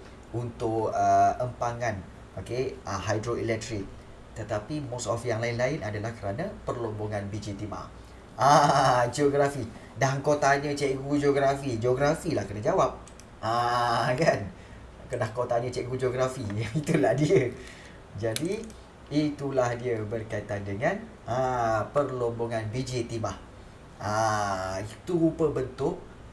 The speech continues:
lombong B J Timah. Yes, almost every state ada, ada lombong,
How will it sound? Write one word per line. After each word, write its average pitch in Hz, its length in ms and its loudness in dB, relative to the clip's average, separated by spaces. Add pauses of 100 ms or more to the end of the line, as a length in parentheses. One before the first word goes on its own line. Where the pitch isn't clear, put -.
lombong 120 480 0
B 107 160 -6
J 110 160 -6
Timah. 104 320 -8 (500)
Yes, - 480 -2 (300)
almost 151 420 0
every 131 320 -2
state - 320 -4
ada, 117 300 -2 (180)
ada 104 240 -4
lombong, 104 380 -4